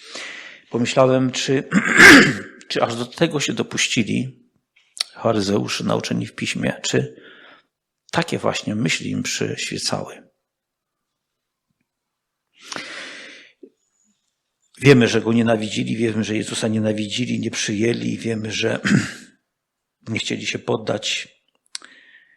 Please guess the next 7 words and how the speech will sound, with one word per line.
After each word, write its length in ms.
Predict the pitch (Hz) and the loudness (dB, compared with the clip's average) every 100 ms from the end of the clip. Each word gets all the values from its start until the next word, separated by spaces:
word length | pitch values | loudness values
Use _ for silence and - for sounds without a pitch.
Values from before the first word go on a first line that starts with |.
| _ _ _ _ _ _ _ | _ _ _ _ _ _ _
przyjąć 380 | - 123 113 98 | -4 0 0 0
jego 180 | - 110 | -4 -4
słów, 280 | - 131 117 - | -4 -4 -4 -2
poddać 340 | 117 110 110 | -2 -2 -4
się 120 | - | -4
jemu, 640 | 113 117 123 131 147 - - _ _ _ _ _ _ _ _ _ _ _ _ _ _ _ - | -2 0 2 0 -4 -12 -20 _ _ _ _ _ _ _ _ _ _ _ _ _ _ _ -16
bo, 520 | 113 110 110 107 - | -6 0 0 -2 -10